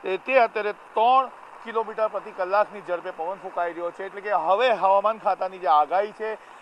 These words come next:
તે એકદમ સાચી પડી શકે છે, કારણ કે તમારી સામે જ છે કે હાલ અહીંયા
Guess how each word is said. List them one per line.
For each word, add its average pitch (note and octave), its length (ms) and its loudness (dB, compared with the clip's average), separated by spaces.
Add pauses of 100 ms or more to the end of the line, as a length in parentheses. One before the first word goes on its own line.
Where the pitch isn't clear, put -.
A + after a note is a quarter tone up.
તે B3 180 4 (240)
એકદમ F#3+ 300 -4 (140)
સાચી G#3 260 0
પડી G#3 220 -6
શકે G3 240 -10
છે, G3 140 -8
કારણ F#3 260 -4
કે F#3 180 -12
તમારી F3+ 260 -6
સામે F3 280 -8
જ - 20 -20
છે F#3+ 140 -10
કે F3+ 120 -10
હાલ F#3+ 440 4
અહીંયા G3 480 -4